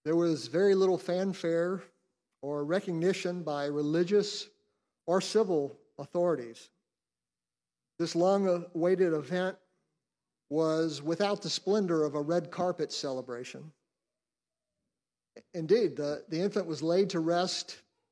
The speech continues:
in an animal feeding trough,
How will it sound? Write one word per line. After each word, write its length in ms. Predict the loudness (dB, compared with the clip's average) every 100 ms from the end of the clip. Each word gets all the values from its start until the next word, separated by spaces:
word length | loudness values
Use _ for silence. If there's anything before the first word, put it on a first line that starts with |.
| _ -10
in 560 | -6 -4 -4 -6 -10 -12
an 140 | -10 -4
animal 320 | -2 0 0
feeding 340 | 0 0 0
trough, 480 | -2 -6 -6 -12 -20